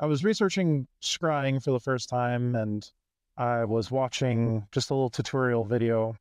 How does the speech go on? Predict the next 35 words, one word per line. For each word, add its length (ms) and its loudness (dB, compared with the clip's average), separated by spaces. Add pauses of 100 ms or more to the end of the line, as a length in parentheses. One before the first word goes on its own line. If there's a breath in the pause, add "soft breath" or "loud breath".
(120)
on 240 -2
YouTube. 640 0 (420 loud breath)
Uh, 340 0 (580)
the 280 2
lady 400 2
in 100 -2
particular, 600 0
she 400 2
went 260 -2
through 480 2 (500)
a 80 0
little, 360 0
"Here's 360 0
scrying, 460 2
here's 220 2
how 140 0
it 80 -4
works," 400 -2
and 180 0
at 160 -2
the 100 -2
end 160 0
of 60 0
the 80 0
video, 600 0 (440)
she 320 2
left 560 -2
the 220 4
video 380 2
recording 960 0
her 340 0
own 400 0
black 420 -2
mirror 500 0 (460)
with, 360 0